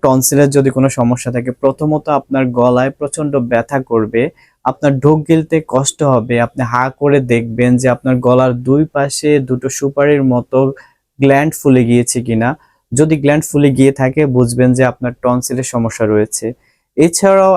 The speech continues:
আপনি তরল খাবার, আবার অনেক সময় দেখা যায় আপনি শক্ত খাবার খেতে গেলেও আপনার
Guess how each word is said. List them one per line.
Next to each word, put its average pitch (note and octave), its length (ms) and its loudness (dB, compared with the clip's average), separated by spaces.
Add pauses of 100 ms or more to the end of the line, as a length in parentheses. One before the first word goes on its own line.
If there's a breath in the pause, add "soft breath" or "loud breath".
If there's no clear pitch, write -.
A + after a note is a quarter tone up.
আপনি C#3+ 200 -4 (120)
তরল B2+ 260 4 (120)
খাবার, C#3 300 0 (100)
আবার B2 240 0 (220)
অনেক B2 240 0
সময় B2+ 260 0
দেখা B2 220 -2
যায় B2 160 0
আপনি B2 140 -6 (100)
শক্ত B2 220 -6 (120)
খাবার C#3 320 -2
খেতে C3 300 -4
গেলেও C3+ 240 2 (460 soft breath)
আপনার C#3+ 260 0